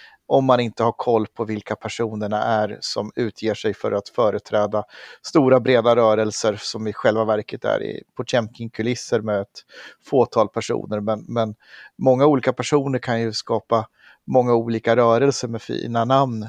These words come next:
eh, men det är egentligen samma personer. Eh, så att, eh, jag bara konstaterar också att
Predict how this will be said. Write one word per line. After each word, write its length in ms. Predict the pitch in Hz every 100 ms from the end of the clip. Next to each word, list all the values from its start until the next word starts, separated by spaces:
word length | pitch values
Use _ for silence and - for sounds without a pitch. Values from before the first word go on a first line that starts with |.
| -
eh, 200 | 113 110
men 200 | 113 113
det 80 | 113
är 20 |
egentligen 300 | 113 104 110
samma 300 | - 110 104
personer. 520 | - 120 - - - - - - - _ -
Eh, 220 | 50 - - - - - - -
så 160 | - 123
att, 180 | -
eh, 160 | 123 120 - -
jag 200 | 131 127
bara 160 | 127
konstaterar 500 | - 127 127 - 139
också 280 | 123 - 123
att 120 | 113